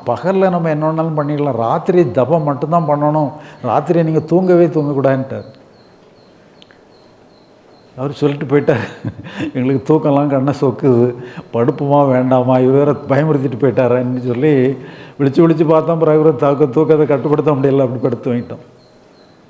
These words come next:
இப்படி பார்த்தீங்கன்னு சொன்னா, எங்க பார்த்தாலும் ஏதோ ஒரு தீவிரவாதிகள் மாதிரி தீவிரமா இதை பண்ணணும், அதை பண்ணணுங்கிற மாதிரி நாங்களும் அப்படி தான் ஓடிட்டு இருக்கோம். அவங்களும் இதை மேல்மாலும் ஊக்கப்படுத்துற மாதிரி தான் ஒவ்வொருத்தரும்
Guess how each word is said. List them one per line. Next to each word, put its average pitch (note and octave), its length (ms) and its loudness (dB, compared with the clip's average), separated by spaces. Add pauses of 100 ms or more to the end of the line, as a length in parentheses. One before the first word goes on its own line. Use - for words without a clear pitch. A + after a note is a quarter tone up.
(300)
இப்படி B2+ 140 -4
பார்த்தீங்கன்னு F3 360 0
சொன்னா, F3+ 160 0
எங்க F#3+ 440 0
பார்த்தாலும் F3+ 840 0
ஏதோ D3 220 0
ஒரு G#3 220 -2
தீவிரவாதிகள் F#3+ 720 4
மாதிரி E3 380 2
தீவிரமா F3 840 0
இதை C3+ 180 -2
பண்ணணும், E3+ 380 -4
அதை E3 140 -2
பண்ணணுங்கிற F3 640 -4
மாதிரி E3 160 -2
நாங்களும் D3+ 360 -2
அப்படி E3 120 0
தான் F#3+ 200 2
ஓடிட்டு F3 320 2
இருக்கோம். E3 340 -2 (300)
அவங்களும் F#3 600 2
இதை E3+ 140 4
மேல்மாலும் E3+ 640 0
ஊக்கப்படுத்துற D#3+ 500 0
மாதிரி D3 280 -2
தான் D#3+ 180 0
ஒவ்வொருத்தரும் C3+ 640 -2